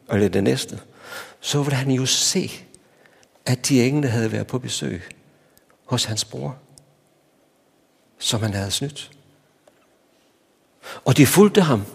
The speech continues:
også Jakob, for da han løftede sit ansigt – og i sin uro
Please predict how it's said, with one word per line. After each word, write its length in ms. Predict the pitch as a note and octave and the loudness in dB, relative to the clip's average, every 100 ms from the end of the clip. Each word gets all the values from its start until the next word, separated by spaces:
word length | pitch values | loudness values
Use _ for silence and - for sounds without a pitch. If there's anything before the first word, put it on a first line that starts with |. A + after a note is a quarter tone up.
| - - _ _ _ _ _ _ _ _ _ _ _ _ _ _ _ | -20 -20 _ _ _ _ _ _ _ _ _ _ _ _ _ _ _
også 240 | - D#3 D3+ | 0 2 4
Jakob, 380 | C3+ D3 B2+ - - - - - - - _ | 4 2 -4 -8 -20 -20 -20 -20 -20 -20 _
for 140 | - A2+ | -4 0
da 80 | G2+ | 2
han 160 | F#2+ | 6
løftede 420 | D3 F3+ - D#3 | 6 6 0 -4
sit 200 | C3+ C#3 | -2 0
ansigt – 640 | C3+ D3+ - B2 - - - - - - - _ _ _ _ _ _ _ _ _ _ _ _ _ | 2 0 -2 -4 -6 -6 -8 -14 -20 -20 -20 _ _ _ _ _ _ _ _ _ _ _ _ _
og 80 | A2+ | 0
i 20 | |
sin 160 | A2+ C#3 | 6 8
uro 500 | E3 E3+ D3 A#2+ F#2+ | 8 6 4 2 0